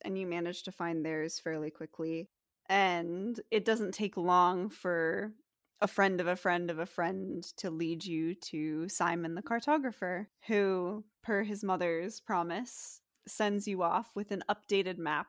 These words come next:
that has far more towns and cities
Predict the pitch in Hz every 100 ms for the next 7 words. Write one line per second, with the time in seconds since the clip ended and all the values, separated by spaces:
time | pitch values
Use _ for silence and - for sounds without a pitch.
0 | _ - 185 185 175 - - 240 269 247
1 | 202 190 175 170 214 - _ _ - -
2 | - 202 190 185 202 190 190 170 170